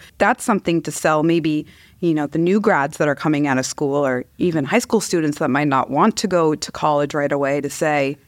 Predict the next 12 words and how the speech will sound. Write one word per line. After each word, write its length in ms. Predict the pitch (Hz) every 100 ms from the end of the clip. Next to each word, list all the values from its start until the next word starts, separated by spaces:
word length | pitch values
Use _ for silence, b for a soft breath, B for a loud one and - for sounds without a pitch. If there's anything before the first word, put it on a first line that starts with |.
| -
you 60 |
know, 100 | 180
"Come 380 | 160 - 233 247
work 200 | 175 196
here. 260 | - 190 190
We 140 | 147
can 220 | 156 185 156
give 240 | 180 165
you 380 | 160 160 143 143 b b b -
a 300 | 147 139 135 -
career 460 | - 180 165 151 135
path 560 | - 160 135 113 -